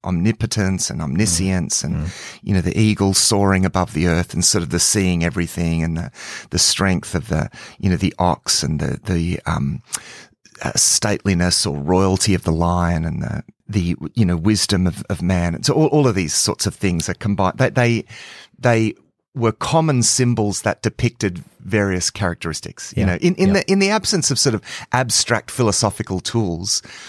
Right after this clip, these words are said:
Speaker 1: uh, this culture used these sorts of symbols. Okay, so, you know, you've got you know, it's covered in eyes, you know, the all-seeing, this is moving. You've got the presence of fire and lightning,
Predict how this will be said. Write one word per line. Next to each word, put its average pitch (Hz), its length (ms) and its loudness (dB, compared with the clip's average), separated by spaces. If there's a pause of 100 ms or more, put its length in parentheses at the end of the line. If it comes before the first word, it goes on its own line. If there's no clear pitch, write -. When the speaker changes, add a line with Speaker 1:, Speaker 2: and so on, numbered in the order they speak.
(380)
Speaker 1:
uh, 101 340 2 (120)
this 113 300 -2
culture - 400 -2
used 95 340 2
these 87 180 -2
sorts - 360 -2
of 78 80 -6
symbols. - 400 -6
Okay, 110 240 2
so, 139 320 2 (380)
you 160 120 2
know, 131 60 4
you've 123 220 2
got - 280 0 (320)
you 139 100 0
know, 110 80 2
it's - 160 -4
covered 131 340 0
in 110 200 2
eyes, 104 680 2
you 107 80 -2
know, 104 100 2
the 101 140 -2
all-seeing, 101 840 0
this 107 220 -2
is 107 140 0
moving. 110 540 4
You've 110 140 2
got - 180 0
the 120 80 -2
presence 113 460 0
of 104 80 -2
fire 104 520 2
and 95 120 2
lightning, 98 640 0